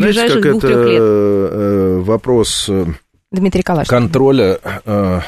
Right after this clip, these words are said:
Speaker 2: э, качества и вопрос самого качества и безопасности для потребителя решается, как мне кажется, он так решается, например, в Штатах. Там, э, государство особо не вмешивается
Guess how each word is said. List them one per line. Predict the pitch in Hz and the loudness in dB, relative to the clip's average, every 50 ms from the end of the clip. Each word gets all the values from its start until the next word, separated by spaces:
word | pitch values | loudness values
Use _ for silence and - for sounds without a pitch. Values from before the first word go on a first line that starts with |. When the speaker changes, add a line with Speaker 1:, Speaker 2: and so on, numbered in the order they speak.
| - | -12
Speaker 2:
э, | - - - 95 92 90 92 90 | -12 -8 -6 -4 -2 -2 -4 -4
качества | - 113 113 117 - - - - - 92 92 92 87 | -2 -2 -2 -2 -2 -4 -6 -8 -6 -4 -4 -2 -2
и | 87 87 87 87 | 0 -2 -2 -2
вопрос | 82 87 92 - - 98 - - | -2 -4 -4 -4 -6 -6 -6 -6
самого | - 90 90 92 90 | -6 -4 -4 -4 -4
качества | - - 101 98 - - - - 90 | -2 -4 -4 -4 -6 -8 -10 -8 -6
и | 87 | -6
безопасности | 78 80 85 82 92 87 - - 92 90 - - 82 - - - 85 73 - _ _ _ _ _ _ _ _ _ _ | -4 -4 -4 -4 -4 -4 -4 -4 -6 -6 -6 -8 -10 -10 -10 -8 -10 -10 -10 _ _ _ _ _ _ _ _ _ _
для | 92 92 95 95 90 85 80 - - _ | -6 -4 -2 0 0 -2 -4 -6 -10 _
потребителя | - 98 - 98 98 90 110 117 101 - 107 92 92 90 90 87 | -14 -10 -6 -4 -2 -2 -2 -2 -4 -4 -4 -2 -2 -2 0 0
решается, | 90 92 - - 107 104 104 95 85 - - - 92 82 76 _ _ _ _ _ _ _ _ _ _ _ _ _ _ | -2 -2 -2 -2 -2 -2 -2 -2 -4 -4 -6 -6 -6 -6 -6 _ _ _ _ _ _ _ _ _ _ _ _ _ _
как | 110 95 - - | -8 -8 -4 -4
мне | 117 117 98 | -2 -2 -2
кажется, | - 113 113 113 - - - 101 | -2 -2 -2 -2 -2 -2 -2 -2
он | 92 85 | -4 -2
так | - 107 107 - | -2 -4 -4 -4
решается, | 107 95 90 - - 104 98 87 - - - 95 | -4 -4 -4 -2 -2 -2 -2 -2 -4 -6 -8 -8
например, | 87 82 - 92 95 95 98 82 | -8 -6 -4 -4 -2 -2 -2 -4
в | - - | -6 -8
Штатах. | - - 107 87 80 - - - - _ _ _ _ _ _ _ _ _ _ _ _ _ _ | -6 -4 -4 -4 -4 -6 -12 -18 -20 _ _ _ _ _ _ _ _ _ _ _ _ _ _
Там, | 107 110 117 117 113 113 110 | -6 -4 -2 -2 0 0 0
э, | 110 110 107 107 104 104 104 92 | 0 0 0 2 0 0 0 -2
государство | - 110 - - 113 101 107 117 110 95 - - - - 101 98 98 98 95 | -4 -6 -6 -4 -4 -2 0 0 0 -2 -4 -6 -6 -4 -2 0 0 0 -2
особо | 90 - - 101 92 101 98 | -2 -4 -4 -4 -2 0 0
не | 98 101 107 107 107 101 | 0 0 0 0 0 0
вмешивается | 90 80 90 101 101 98 87 - - - 90 87 85 80 - - - - 90 87 82 80 80 78 76 | -2 -2 -2 -2 -2 -2 -2 -4 -4 -4 -2 -2 -4 -4 -6 -6 -6 -4 -4 -2 -2 -2 -4 -4 -6